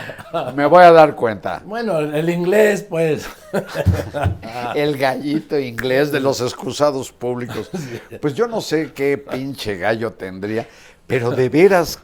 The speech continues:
Speaker 1: ¿cómo es eso de que los mexicanos
Speaker 2: Estamos
Speaker 1: nos dormimos
Speaker 2: acostumbrados.
Speaker 1: con el, con el grillo y con el gallo, despertamos?
Speaker 2: Ajá.
Speaker 1: En fin, bueno,
Speaker 2: Bueno,
Speaker 1: pues por
Speaker 2: lo
Speaker 1: lo
Speaker 2: que sí es
Speaker 1: visto
Speaker 2: un hecho es que, mira, al presidente que siempre le ha dado por madrugar,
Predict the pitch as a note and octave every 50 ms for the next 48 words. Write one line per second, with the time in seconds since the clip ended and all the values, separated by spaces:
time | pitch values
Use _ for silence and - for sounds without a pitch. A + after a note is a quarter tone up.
0 | - - E3+ G#3+ A3 G3 D#3 - F#3 F#3 - F3 D#3+ C#3 - - A#2+ A#2+ B2 A2+
1 | A#2+ B2 A#2+ A#2+ B2+ A2+ - - D#3+ E3+ E3+ D#3+ C3+ - - - - - - -
2 | - _ _ - A#2 - - C#3+ B2+ A#2+ C#3 C3+ B2+ D#3+ F3 F3 F3 D3 A#2+ A#2+
3 | B2 B2 A#2+ B2 B2 B2 A#2 A2+ A2+ A#2 A2+ G#2+ - A#2+ A#2+ A#2 A#2 A#2 A2+ A2+
4 | A2+ G#2+ A#2 C#3 D3+ D3 D3 C3+ - - - G2 F#2+ G2 F#2+ F#2 F#2 E2+ A2+ A2+
5 | A#2+ B2+ B2+ B2 A2+ G2+ F#2+ E2+ F#2+ F#2 - - F#2+ F2 - - A#2+ A#2 B2 B2+
6 | C3 A#2+ - _ _ - - - A#2 G2+ G2 C#3 D3+ D#3+ D3+ G3+ A3 A3 G3+ D#3+
7 | - - _ _ _ _ _ _ - B2+ A3 A3+ A3+ F#3+ C#3+ C#3 A#2+ A#2 - -
8 | - - B2 B2 A#2 A#2+ A#2 A#2 A#2 - - - - F#3 - E3 E3 D#3+ D#3+ -
9 | E3+ D#3+ - - C3 G#2+ G#2 G2+ F2 F2 F2+ _ _ _ _ _ _ _ _ _
10 | _ _ _ _ _ _ _ _ _ - A2+ A#2 A#2+ A#2 - B2+ B2+ A#2 A#2 B2
11 | B2 B2+ B2+ C3+ C3 C#3 C3+ B2+ A#2+ G#2+ - - B2+ A2+ A2 G#2+ A2 A2 G#2+ G#2
12 | G2+ G2 G2 G2 G2 G2 G#2 G#2+ G#2+ G#2+ G2+ G#2 G#2+ G#2+ G#2 G#2 G#2+ A2 A2+ A2
13 | G#2+ G2 F#2+